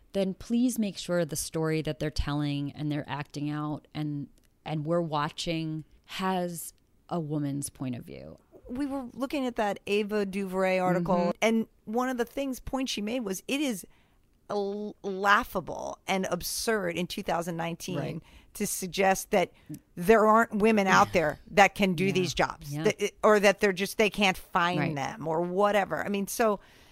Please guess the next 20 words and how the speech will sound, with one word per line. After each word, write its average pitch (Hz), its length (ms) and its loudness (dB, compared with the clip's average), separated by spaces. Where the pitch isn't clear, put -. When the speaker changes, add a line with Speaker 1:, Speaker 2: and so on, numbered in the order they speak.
Speaker 2:
it's, - 320 -4
it 294 180 2
can - 280 -4
be 220 80 -2
Speaker 1:
Yeah. 196 320 2
Speaker 2:
done. - 300 -8
I 185 60 -2
mean, 196 280 0
she's 240 300 -4
a 202 60 0
great 180 300 0
example 175 640 -2
of 165 400 0
making 170 560 -4
sure - 420 -6
it's 147 180 -8
Speaker 1:
Yeah. 185 180 -4
Speaker 2:
done. - 220 -10
And 196 200 -6
because 277 480 -8